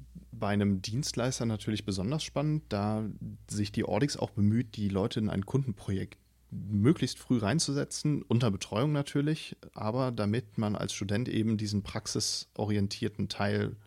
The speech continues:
sofort mitnehmen kann. Ähm, was sind denn dann so typische Kundenprojekte für Studenten?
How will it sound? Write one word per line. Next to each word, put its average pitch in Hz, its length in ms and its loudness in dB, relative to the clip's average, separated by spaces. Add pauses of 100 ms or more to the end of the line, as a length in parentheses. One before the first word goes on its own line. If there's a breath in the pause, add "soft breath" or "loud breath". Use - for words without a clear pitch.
(220 soft breath)
sofort - 460 -4
mitnehmen 95 360 0
kann. - 240 -8 (800 loud breath)
Ähm, 95 600 0 (960)
was 101 180 0
sind 139 160 0
denn 120 80 -2
dann 110 160 0
so 117 120 2
typische 104 680 -2
Kundenprojekte 107 760 0
für 98 540 0 (400 soft breath)
Studenten? 104 640 2